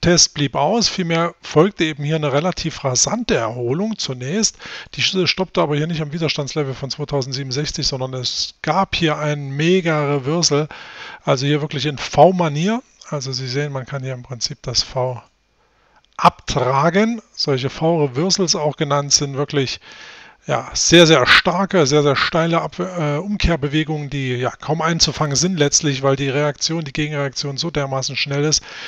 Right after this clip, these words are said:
dass man da in Anführungszeichen kaum hinterherkommt. Ähm, was sehen wir aber hier jetzt im Stundenchart aufgrund der letzten Erhö-, Erholungen? Wir sehen ja diese Trendlinie und die mache ich jetzt direkt mal ein Stück dicker.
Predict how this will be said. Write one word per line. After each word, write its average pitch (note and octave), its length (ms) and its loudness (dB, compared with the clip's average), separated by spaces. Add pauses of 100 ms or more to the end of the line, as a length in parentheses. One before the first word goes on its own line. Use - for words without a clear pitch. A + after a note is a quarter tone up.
(140)
dass D3 140 -4
man C#3+ 120 0
da C3+ 120 4
in C#3+ 60 -4
Anführungszeichen C#3 840 0
kaum B2 280 -4
hinterherkommt. C3 840 -4 (440)
Ähm, D3 160 -4
was D#3+ 200 2
sehen G3 240 0
wir E3 160 -4
aber C3+ 220 -2
hier C#3 200 -2
jetzt C#3+ 200 -2
im D3 160 -8
Stundenchart D3+ 600 -4
aufgrund D3 380 -6
der C3+ 60 -2
letzten C#3 300 0
Erhö-, C#3 680 -6 (160)
Erholungen? B2+ 880 -6 (720)
Wir - 80 -10
sehen F#3+ 160 -2
ja G3+ 80 0
diese F#3+ 240 0
Trendlinie D#3+ 560 -2
und C3+ 80 -4
die C3 80 -6
mache C#3+ 160 -2
ich D3+ 60 0
jetzt - 180 -6
direkt D3 240 -4
mal D3 120 -2
ein C3 80 -4
Stück - 340 -2
dicker. D#3 320 0